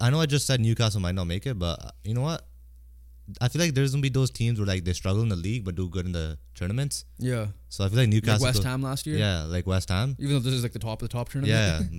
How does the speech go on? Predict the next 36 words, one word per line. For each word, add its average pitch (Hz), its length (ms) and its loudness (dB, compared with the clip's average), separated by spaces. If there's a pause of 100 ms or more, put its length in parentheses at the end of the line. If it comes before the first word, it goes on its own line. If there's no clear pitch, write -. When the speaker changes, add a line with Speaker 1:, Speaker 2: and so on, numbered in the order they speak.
Speaker 2:
<laughs> - 240 -14
Speaker 1:
I 113 120 0
think 143 200 -4
it 143 120 -6
could 131 160 0
be 131 220 2
Dortmund 107 600 0 (180)
and, 104 220 0
uh, 95 260 0 (880)
Newcastle. 85 720 -2
Speaker 2:
Okay, 113 120 -4
I'm 123 160 -2
going 170 180 0
Dortmund, 131 320 0
A 110 120 -2
C 110 140 -2
Milan. 90 400 -8 (260)
Speaker 1:
Yeah. 95 200 0
Speaker 2:
Still. 90 400 -4
Speaker 1:
I'm 98 100 -2
just 113 120 -4
going 131 100 4
with 104 80 4
upset. 92 280 2
Speaker 2:
Okay, 147 200 2
so 160 340 2
the 139 120 -2
favorite 185 380 -2
on 180 100 -2
the 165 60 -2
books, 143 360 -2
we 143 80 -2
already 143 140 0
know 143 100 0
it's 135 120 -4
City. 98 420 -6